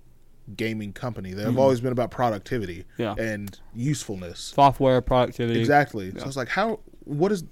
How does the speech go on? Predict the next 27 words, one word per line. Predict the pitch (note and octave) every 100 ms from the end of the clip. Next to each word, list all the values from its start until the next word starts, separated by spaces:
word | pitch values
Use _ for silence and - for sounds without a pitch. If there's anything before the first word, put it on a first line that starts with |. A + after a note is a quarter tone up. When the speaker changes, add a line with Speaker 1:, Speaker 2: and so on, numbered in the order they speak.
| -
Speaker 1:
What's | D3 F3+ F#3
the | C3+
point | D3+ G#3
of | A#2+
this?" | F#2+ - -
I | -
started | - F3+
watching | A#2+ B2 D#3 F#3+
it, | G#3
and | B2+
I |
went, | A#2 -
"I | G2+
get | F2+ F#2
it. | G2 - - - - -
Speaker 2:
What | B2+ A#2+
is | B2+ A2
it? |
Speaker 1:
I | A#2+
get | A2+ G#2+
it." | A2 -
So | - C#3 A2
it's | B2+ - -
basically | A#2+ F#3+ A3+ B3 A#3+
that, | C#3 G#2 G2+ - - - - - - - - -
but | C3 C#3+ B2+ - - - - - - - - - -
it's, | D3+ C3+ - - - -